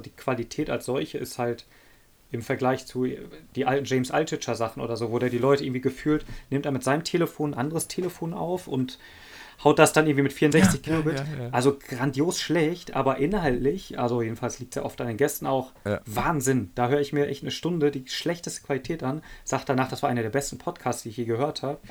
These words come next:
Speaker 1: weil ich was mitgenommen, weil ich was
Speaker 2: Ja.
Speaker 1: gelernt hab oder so. Während jetzt, äh, ja, oh, ich, mir fällt jetzt auch spontan keiner jetzt so ein, aber tatsächlich manche von den Features, ja, kannst du auch sparen. Ja. Genau. Aber da
Speaker 2: Ja.
Speaker 1: tut sich echt einiges, ja.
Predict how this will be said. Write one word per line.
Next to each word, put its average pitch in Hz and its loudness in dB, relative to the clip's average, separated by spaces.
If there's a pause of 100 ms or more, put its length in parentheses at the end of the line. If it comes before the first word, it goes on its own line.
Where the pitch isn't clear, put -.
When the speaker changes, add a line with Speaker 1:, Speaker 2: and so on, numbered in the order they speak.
(300)
Speaker 1:
weil 120 6
ich - -10
was 113 0
mitgenommen, 139 0
weil 120 2
ich - -8
was 113 -4
Speaker 2:
Ja. - -4
Speaker 1:
gelernt 135 0
hab 123 6
oder 110 0
so. 113 -2 (420)
Während 117 2
jetzt, - -2
äh, 110 2
ja, 107 -2
oh, 143 -10
ich, - -20
mir 107 -4
fällt 120 0
jetzt 120 2
auch 117 -2
spontan 117 2
keiner 117 -4
jetzt 113 -4
so 117 -4
ein, 135 0
aber 113 0
tatsächlich 123 -2
manche 123 0
von 123 -2
den 107 -2
Features, - -4 (440)
ja, 113 0
kannst - 4
du 131 -2
auch - -4
sparen. 110 0 (760)
Ja. - -8 (720)
Genau. 156 4 (300)
Aber 131 6
da 127 0
Speaker 2:
Ja. 92 -2
Speaker 1:
tut 90 -2
sich 117 -8
echt - -8
einiges, 110 -2
ja. 117 -4